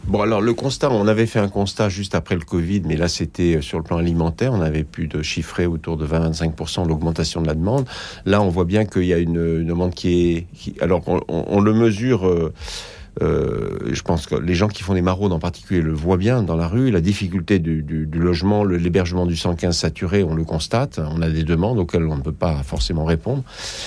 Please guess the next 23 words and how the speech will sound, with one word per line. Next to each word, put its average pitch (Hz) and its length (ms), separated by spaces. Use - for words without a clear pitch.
Euh, 92 120
ce - 100
qu'on 104 100
voit 104 160
aussi, 101 380
c'est 113 160
par 90 160
exemple 104 320
pour 87 160
un 85 80
exemple 90 240
très - 140
particulier 117 680
qui 107 140
est 95 80
celui 101 340
des, 85 460
des 95 160
demandes 120 360
pour 104 140
les 98 80
détenus 123 500
indigents. 101 540